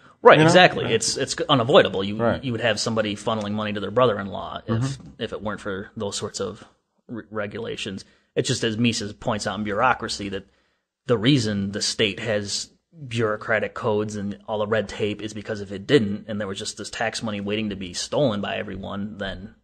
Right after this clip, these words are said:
Speaker 1: it would, it would be, it would just be pure chaos. And so they need to set up these arbitrary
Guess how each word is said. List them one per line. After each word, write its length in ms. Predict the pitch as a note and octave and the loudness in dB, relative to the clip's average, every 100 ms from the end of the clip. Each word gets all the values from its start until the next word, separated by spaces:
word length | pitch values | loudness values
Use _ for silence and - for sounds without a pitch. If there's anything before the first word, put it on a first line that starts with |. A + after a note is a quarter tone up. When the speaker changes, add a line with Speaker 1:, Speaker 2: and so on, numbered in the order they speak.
| _ _ | _ _
Speaker 1:
it 100 | G#2+ | -8
would, 120 | G2 | -6
it 80 | F2 | -6
would 140 | G2+ G2+ | -8 -8
be, 260 | F#2+ F#2+ F2+ F#2+ | -10 -12 -16 -20
it 220 | F2+ D2+ | -20 -20
would 140 | F2+ - | -20 -20
just 140 | - | -20
be 100 | G2 | -20
pure 220 | - G#2+ | -10 -8
chaos. 480 | - D3+ B2 - - | -2 0 0 -2 -10
And 100 | A2 | -8
so 80 | G2+ | -6
they 120 | G2 | -2
need 160 | A#2 A2+ | 0 -2
to 60 | |
set 200 | - A2 | -4 -4
up 120 | G2+ | -4
these 180 | - G2 | -8 -10
arbitrary 640 | G2+ G#2+ G2+ - G2+ F#2 | -6 -6 -6 -8 -8 -10